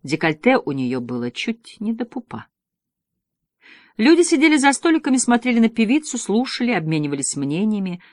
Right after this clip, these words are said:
нравится, не нравится, очаровательно, не очаровательно.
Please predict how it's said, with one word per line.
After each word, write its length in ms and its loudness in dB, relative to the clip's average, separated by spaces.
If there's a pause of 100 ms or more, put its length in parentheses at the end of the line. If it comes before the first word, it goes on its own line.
(100)
нравится, 560 -2
не 100 -4
нравится, 540 -4
очаровательно, 760 0
не 140 -4
очаровательно. 840 -10